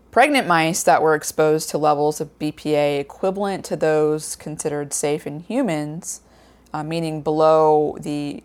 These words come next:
F D A levels for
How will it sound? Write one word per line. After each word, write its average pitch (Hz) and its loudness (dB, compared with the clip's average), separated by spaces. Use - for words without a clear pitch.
F - -2
D 151 -4
A 147 -4
levels 139 -4
for 135 -6